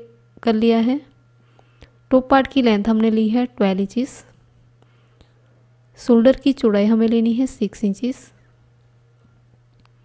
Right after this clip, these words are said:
और यहाँ से नीचे आर्म होल की length लेंगे सिक्स inches।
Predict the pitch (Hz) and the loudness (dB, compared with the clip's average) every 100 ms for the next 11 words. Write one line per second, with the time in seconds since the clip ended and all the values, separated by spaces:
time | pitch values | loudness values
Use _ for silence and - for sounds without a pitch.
0 | _ _ _ - _ _ _ _ - 214 | _ _ _ -20 _ _ _ _ -2 0
1 | 196 196 190 202 214 220 - 240 226 226 | 0 -2 -4 -4 -2 -2 -2 -2 -2 -2
2 | 240 240 233 - 202 202 208 202 - 214 | -4 -4 -4 -6 -4 -2 -4 -4 -4 -2
3 | 202 202 - 214 214 220 269 - 220 196 | -2 -4 -4 -4 -2 -4 -6 -6 -6 -6
4 | - 202 185 240 302 - | -4 -6 -4 -6 -6 -14